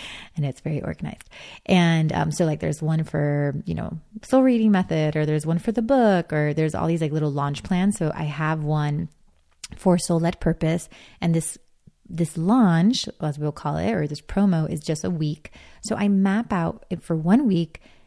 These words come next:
all the promotional efforts that are gonna happen in that one week to help promote this offer.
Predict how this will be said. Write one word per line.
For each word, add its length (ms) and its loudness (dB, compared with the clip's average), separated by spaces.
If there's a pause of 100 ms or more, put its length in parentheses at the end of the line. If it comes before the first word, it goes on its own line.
(380)
all 240 4
the 120 2
promotional 640 0
efforts 340 -2
that 100 0
are 60 0
gonna 160 -2
happen 420 -2
in 100 0
that 180 -4
one 240 0
week 240 -4
to 100 -8
help 500 -6 (360)
promote 540 0 (160)
this 440 -4 (100)
offer. 440 -6